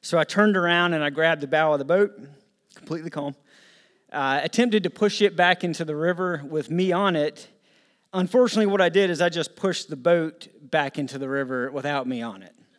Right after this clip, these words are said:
So there went my brother in the boat, and now I'm here with the, uh, alligator in the water.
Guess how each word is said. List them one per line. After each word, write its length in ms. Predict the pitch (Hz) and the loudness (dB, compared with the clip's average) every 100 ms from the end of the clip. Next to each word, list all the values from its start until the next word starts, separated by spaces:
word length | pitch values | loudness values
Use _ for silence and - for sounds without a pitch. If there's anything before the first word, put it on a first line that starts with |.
| _ _ _ _ - | _ _ _ _ -12
So 200 | - 170 | -4 -2
there 180 | 170 175 | 0 0
went 220 | 165 156 | -2 -4
my 100 | 147 | -4
brother 320 | 143 147 143 | 0 0 -2
in 80 | 135 | -4
the 80 | 127 | -4
boat, 300 | 127 127 127 | -4 -6 -6
and 100 | 123 | -6
now 160 | 123 | -6
I'm 180 | 120 117 | -6 -8
here 300 | 117 127 123 | -10 -10 -8
with 220 | 120 120 | -10 -12
the, 180 | - 120 | -12 -8
uh, 60 | 117 | -8
alligator 480 | 120 113 117 117 113 | -8 -10 -10 -10 -8
in 80 | |
the 80 | 110 | -6
water. 340 | 135 143 139 | -4 -4 -4